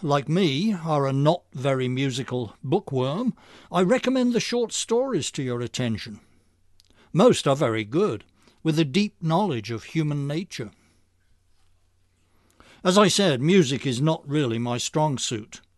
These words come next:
I only know the Noel Coward songs that everyone, well, every, every Brit over the age of forty knows.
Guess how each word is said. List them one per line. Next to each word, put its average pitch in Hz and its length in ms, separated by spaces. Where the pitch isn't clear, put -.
I 165 280
only 214 360
know 196 340
the 151 420
Noel 156 400
Coward 147 500
songs 127 640
that 120 180
everyone, 120 800
well, 127 380
every, 127 380
every 127 240
Brit 127 440
over 120 280
the 120 160
age 110 180
of 113 100
forty 127 640
knows. 117 720